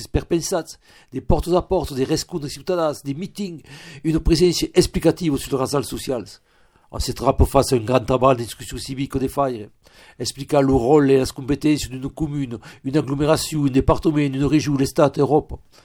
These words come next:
C'est note une déconnexion de la vie locale, la fesse des quartiers des après-gouttes, des unes barres ou escartes, ça a l'impression forte que chacun se replègue sur nos salles et que le vivre ensemble espace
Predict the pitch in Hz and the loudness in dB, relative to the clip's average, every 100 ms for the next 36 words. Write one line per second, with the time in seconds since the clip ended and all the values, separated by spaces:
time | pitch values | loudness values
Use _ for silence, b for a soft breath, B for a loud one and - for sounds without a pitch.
0 | b b b b - 120 151 156 135 123 | b b b b -10 0 0 2 0 0
1 | 120 120 135 120 - 107 120 120 120 - | -2 -2 -2 -4 -4 -2 0 -2 -4 -2
2 | 131 117 117 117 - 135 - 113 127 101 | -2 0 -2 -4 0 0 0 -4 -4 -4
3 | 139 127 120 123 131 127 160 - B B | -2 -2 -2 -2 -2 0 -2 -4 B B
4 | 175 123 120 123 117 92 98 147 120 113 | -12 -8 -6 -6 -8 -6 2 2 2 0
5 | 131 - 185 160 - 139 104 151 143 151 | 0 2 2 2 0 -6 -4 -8 -6 -6
6 | 139 180 156 - 185 156 117 135 160 135 | -4 -6 -8 -2 -2 -2 -10 -4 -2 0
7 | 151 135 139 123 139 - 156 131 113 131 | -2 -4 -4 -4 -4 -2 -2 -2 -8 -10
8 | 120 - 143 127 - b b b 120 - | -10 -4 -2 -2 -8 b b b -10 -6
9 | 120 107 92 120 110 - 123 104 - 131 | -6 -4 -4 -2 -4 -4 -6 -4 -4 -6
10 | 107 107 104 _ _ _ 113 - - 123 | -6 -10 -10 _ _ _ -6 -6 0 0
11 | 120 - | 0 -6